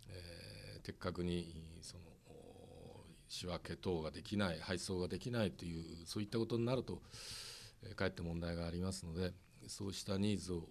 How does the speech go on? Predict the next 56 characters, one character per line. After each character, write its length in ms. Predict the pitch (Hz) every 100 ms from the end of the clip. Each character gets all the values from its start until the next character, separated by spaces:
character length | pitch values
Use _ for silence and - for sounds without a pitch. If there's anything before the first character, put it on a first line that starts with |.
| 82 85 92
よ 100 | 101
く 120 | - 92
踏 140 | 90
ま 160 | 104 123
え 60 |
て、 240 | 113 - - - - - -
え 140 | - -
ー、 20 |
必 180 | - 92
要 80 | 82
な 80 |
も 140 | 85 85
の、 140 | 85
要 100 | 90
請 160 | 85 90
が 140 | 87
あ 20 | 113
れ 80 |
ば、 80 | 104
あ、 60 | 82 - - 107 - - - - - - -
お 40 | -
届 280 | - 78 73
け 60 |
し 80 | -
た 120 | 82
い 100 | 78
と 120 | -
思 80 | 85
っ 300 | 71 - 80 - -
て 100 | -
お 180 | 85 -
り 80 | -
ま 80 | 73
す。 160 | - - - - - - - - -
ま 80 | 123
あ、 20 | - - -
そ 180 | -
の 100 | 107
他 120 | 101 107
に 60 |
も、 180 | 113 101 - - -
ま 100 | 95
あ、 40 |
い 80 | 92
ろ 120 | 98
い 40 | 98
ろ 440 | 104 92 90 92
ど 100 | 104
う 20 |
い 40 | 127
っ 20 |
た 140 | 123
こ 80 | 95
と 80 | 98
が 100 | 92
考 100 | 98